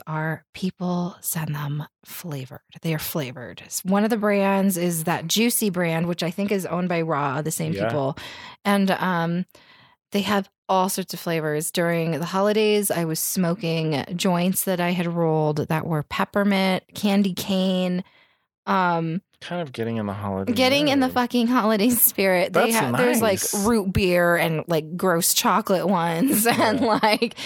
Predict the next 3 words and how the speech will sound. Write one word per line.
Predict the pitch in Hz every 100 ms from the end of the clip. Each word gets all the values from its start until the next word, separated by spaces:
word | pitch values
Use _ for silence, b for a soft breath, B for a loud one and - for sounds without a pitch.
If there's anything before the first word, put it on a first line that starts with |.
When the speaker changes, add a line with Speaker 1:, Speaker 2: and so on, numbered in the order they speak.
| B - 247
Speaker 1:
every | 262 285 247 262 262 254 269 -
tropical | 254 202 214 208 208 196 190 196 - b b _
whatever | 180 185 165 165 160 151 147